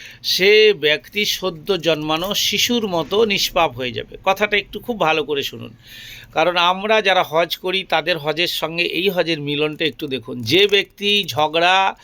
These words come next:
ও গুনাহের কাজ এবং দাম্পত্য জীবনে সম্বন্ধীয় সব কাজ বাক্য থেকে বিরত থেকে হজ সম্পন্ন করবে, সে ব্যক্তি সদ্য জন্মানো শিশুর মতো নিষ্পাপ হয়ে যাবে।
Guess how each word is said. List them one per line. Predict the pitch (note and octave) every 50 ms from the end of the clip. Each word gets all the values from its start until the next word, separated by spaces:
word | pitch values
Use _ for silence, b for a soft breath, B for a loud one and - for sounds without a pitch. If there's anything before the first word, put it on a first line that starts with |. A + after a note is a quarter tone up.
| B B B B B B B
ও | D#3 E3 D#3+
গুনাহের | C#3 B2+ C#3+ E3 F3+ G#3 A3 A3+ A3 G#3+ A3+ A3+ A3+ A3+ A3+ G#3
কাজ | G3+ _ - F3 E3+ F3 F3+ F#3 F#3+ F#3 E3+
এবং | F3 E3 F3+ F3 E3+ D3+
দাম্পত্য | B2+ D3+ E3+ F#3+ G3+ G3+ - A3+ G#3+ _ _ - - F3+ D#3
জীবনে | C3 C#3+ C#3 C3+ D3+ D#3+ E3 F3 F#3 F#3+ G3
সম্বন্ধীয় | - - - - - D#3 F3 F#3 F#3+ G3+ A#3 B3+ B3 B3 A#3 F#3+ A3 A3 A3 G#3+ G#3+ G3+
সব | - - - F3 G3+ G#3 G3
কাজ | - - G3 F3+ D3+ C#3 A#2+ A#2+
বাক্য | A2+ A#2+ D#3 E3 - _ _ - A#3+
থেকে | A3+ - A3+ G#3+ - A3 G3+
বিরত | F3 C3 C3+ D#3 F3+ G#3+ G#3+ - A3+
থেকে | G#3 - F#3+ - - G3+ G3+ G#3 G#3+ G#3+ A3+ B B B B B B B B
হজ | - G#2 C3 D3+ F#3 G3+ F3
সম্পন্ন | - - G3+ F#3+ F3 D#3+ - D#3 D3+ D3+ D3 D3
করবে, | D3 - D3 D#3 D3 D3+ E3 G3+ G#3+ A3 A3 A#3 A#3 B B B B B B B B
সে | - - - - F3+ F#3+ G3+ G3
ব্যক্তি | E3 D#3+ D3+ - - _ F#3+ G#3 G#3+ A3+ A#3 G#3+
সদ্য | - - - G3 F#3 F3 D#3 D3 D3+ G3+ G3+ E3+
জন্মানো | D3+ E3+ D#3 D#3 D#3 D#3+ E3 F3 G3+ G3+
শিশুর | - - - - F#3+ - - C4 B3+ A#3 G#3+
মতো | F#3 E3+ E3 - G3+ G#3+
নিষ্পাপ | G3 F#3 - - - - E3 D#3+ D#3+ C#3
হয়ে | B2+ C#3+ D3+ D#3
যাবে। | C3+ C#3+ C3+ B2 B2 A2